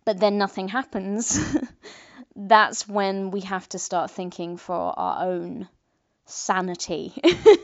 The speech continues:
<laughs> Can I put up with this? Is this something I want? Is this worth it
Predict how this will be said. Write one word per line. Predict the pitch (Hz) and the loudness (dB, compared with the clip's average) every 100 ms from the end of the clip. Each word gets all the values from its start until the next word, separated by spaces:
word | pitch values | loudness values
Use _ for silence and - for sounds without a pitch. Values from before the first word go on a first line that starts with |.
| 302 | 4
<laughs> | 285 - - - 370 - | 4 -2 -12 -8 -10 -10
Can | - 226 208 | -4 0 2
I | 202 | 2
put | 196 208 | 0 0
up | - 190 - | 2 2 0
with | 170 | -6
this? | 147 175 - - - _ - | -6 -10 -12 -16 -18 _ 4
Is | 220 202 | 4 4
this | 202 202 | 2 0
something | - 190 - 185 | 0 -4 -4 -4
I | 175 | -4
want? | 170 180 180 170 - - _ - | -2 -2 -2 -4 -12 -20 _ -4
Is | 226 196 | -4 -2
this | 196 196 | -2 -2
worth | 190 180 196 196 202 - | -2 2 4 4 2 -4
it | - | -6